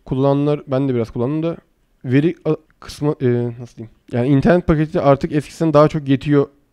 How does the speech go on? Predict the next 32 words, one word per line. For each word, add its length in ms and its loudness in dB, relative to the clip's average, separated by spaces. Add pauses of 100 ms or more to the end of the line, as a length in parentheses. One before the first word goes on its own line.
(200)
diye 140 0
söylenenler 540 2
var. 400 -4 (120)
Hani 140 -6
önceden 260 0
mesela 220 -2
iki 140 -10
gigabayt 320 0 (360)
işte 120 -12
internet 300 -2
paketim 280 -8
vardı, 160 -2
artık 160 -6
bana 120 -2
yetmiyordu 400 -4
derken 240 -4
Windows 260 -2
sekiz 180 -6
nokta 260 -2
bir 60 0
işte 220 -6
developer 340 -2
olarak 380 -10 (120)
alanlar 320 -6
var 140 -8
ar-, 180 -10
ara-, 320 -8
aralarınızda. 600 -8 (320)
Hani 180 -14
onlar 260 -10
indiriyor, 300 -10
kuruyor. 260 -10